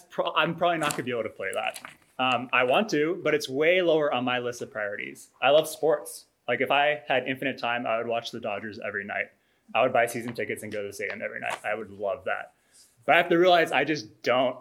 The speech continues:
have that time. Um, and that's just not a priority for me. And that's okay. Like, I have come to accept that everything I wanna do in life, I will not be able to do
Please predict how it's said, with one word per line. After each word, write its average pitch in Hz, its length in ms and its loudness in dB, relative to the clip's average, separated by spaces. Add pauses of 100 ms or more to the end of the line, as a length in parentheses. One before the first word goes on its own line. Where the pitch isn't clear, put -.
have 113 420 0
that 110 300 -2
time. 117 420 -6 (640)
Um, 104 440 -2 (280)
and 131 120 4
that's 147 140 4
just 139 160 -2
not 131 180 0
a - 20 -2
priority 135 360 -4
for 104 140 -12
me. 131 240 -12 (160)
And 160 80 2
that's 226 160 6
okay. 240 400 4
Like, 113 320 -4 (600)
I 135 100 6
have 165 160 6
come 170 220 2
to 151 120 0
accept 135 360 -2
that 113 240 -2
everything 147 320 0
I 139 60 2
wanna 127 220 0
do 107 260 -6
in 113 80 -8
life, 107 280 -2
I 107 80 0
will 104 80 -4
not 107 180 -8
be 113 80 -8
able 104 220 -8
to 95 60 -14
do 101 260 -8